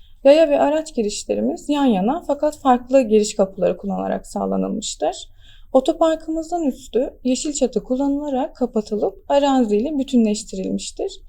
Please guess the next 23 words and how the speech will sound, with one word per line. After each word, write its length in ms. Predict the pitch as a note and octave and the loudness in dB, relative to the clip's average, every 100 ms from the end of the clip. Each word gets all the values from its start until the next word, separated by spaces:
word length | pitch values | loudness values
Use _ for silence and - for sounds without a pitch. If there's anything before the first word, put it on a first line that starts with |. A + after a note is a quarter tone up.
| - - - - | -20 -20 -20 -4
Evimizin 540 | D#4 D4+ D4 A#3+ A3 G3 | -2 0 2 2 2 2
girişi 360 | F#3+ G3 - | 0 -4 -6
ise 400 | A3 - D#4+ F4 | -10 -4 -2 -2
kuzey 280 | F4 B3+ A3 | 0 6 6
cephesindedir. 920 | F#3+ F#3+ F#3+ - - - - - - - - - - - | 6 -2 -6 -6 -8 -6 -8 -12 -16 -20 -20 -20 -16 2
Zemin 300 | A#3 D4 F4+ | 4 4 2
katımıza 580 | F#4 F#4 E4 E4 E4+ | -4 -4 -6 0 0
baktığımızda 880 | D#4+ D#4 - D#4+ D4+ C#4+ - D4 D4+ | 0 -2 -6 -6 -4 -6 -6 -4 0
ortak 400 | - C4 C4 D4+ | 4 4 2 -4
kullanım 340 | - C4+ C#4+ C#4 | -2 -2 2 2
alanları 460 | B3+ B3 B3+ C4 | 2 2 2 2
olarak 380 | A3+ G3+ G3 G3 | 2 2 0 -2
tasarlandığını 760 | G#3 G3+ G3+ G3 G3 - F#3+ F#3 | -2 -4 -4 -4 -2 -2 -2 -2
görüyoruz. 720 | - F#2 G2 G2 C#4 - - - - - - - | 0 0 2 0 -2 -10 -20 -20 -20 -20 -20 -2
Açık 360 | C4+ C4+ F4+ - | -2 0 -4 -2
salon, 380 | E4 D4+ D4+ | 2 2 2
mutfak, 640 | D4 C#4+ - D#4 D#4 - B3+ | 0 -6 -8 -6 -6 -4 2
ona 260 | C4+ D4 | 2 2
bağlı 260 | C4+ C4 B3 | 2 4 4
olarak 400 | A3+ A#3+ D#4+ E4 | 2 2 0 0
bir 80 | C#4 | 2
verandamız 640 | C4 C4+ A3 G3 F3+ F#3 | 4 6 4 2 0 -4
bulunmakta. 640 | F#3 F3+ F#3+ G#3+ - C#4 | -4 -2 -4 -6 -4 -6